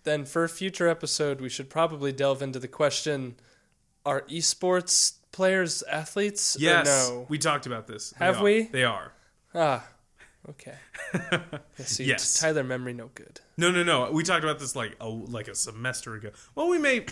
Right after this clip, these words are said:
Speaker 2: we may bring it up in light, and, like, things have changed, and we may wanna bring up a, a couple of new things that have come about. Um,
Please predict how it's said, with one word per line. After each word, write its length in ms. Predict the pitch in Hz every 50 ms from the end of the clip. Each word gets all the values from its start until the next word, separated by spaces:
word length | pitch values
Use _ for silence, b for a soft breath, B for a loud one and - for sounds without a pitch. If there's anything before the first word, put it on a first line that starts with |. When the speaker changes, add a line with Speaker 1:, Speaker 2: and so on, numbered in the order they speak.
| -
Speaker 2:
we 140 | 233 277 277
may 160 | 247 240 220
bring 240 | 165 127 156 151 143
it 80 | 127 123
up 180 | 120 127 -
in 140 | 156 131 127
light, 220 | 131 127 135 -
and, 100 | 160 151
like, 160 | 151 151 147 -
things 240 | - 233 226 220
have 140 | - 208 -
changed, 560 | - - 131 123 120 107 190 208 - - - b b b b b b b -
and 80 | 151
we 80 | 147 143
may 140 | 143 143 143
wanna 220 | 143 143 143 131
bring 200 | 131 139 135 131
up 120 | 123 -
a, 100 | 143 127 117 -
a 120 | - 139 139
couple 260 | - - 143 147 143
of 100 | 135 123
new 240 | 127 127 127 127 123
things 360 | 123 - 135 127 120 117 -
that 80 | - 113
have 80 | 110
come 180 | - 127 117 113
about. 400 | 110 107 107 101 104 104 101 - _ _ _ _ _ _ _ _ _ -
Um, 440 | 123 117 113 110 107 107 107 104